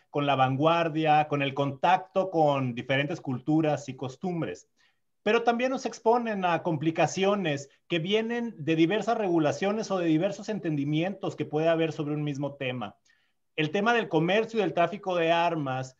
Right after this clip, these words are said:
eh, puede ser un ejemplo particular de esta paradoja. La complicada realidad que viven varias comunidades,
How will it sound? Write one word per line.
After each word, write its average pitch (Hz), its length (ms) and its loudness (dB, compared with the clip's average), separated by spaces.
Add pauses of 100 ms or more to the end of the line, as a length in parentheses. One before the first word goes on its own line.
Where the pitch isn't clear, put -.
(140)
eh, 147 220 2
puede 202 260 2
ser 233 140 0
un 233 100 -2
ejemplo 214 400 -2
particular 160 640 2
de 180 60 -4
esta 170 200 -4
paradoja. 135 720 0 (880)
La 185 520 6
complicada 208 760 0
realidad 175 560 2
que 170 80 -4
viven 175 460 0
varias 185 500 0
comunidades, 151 1200 0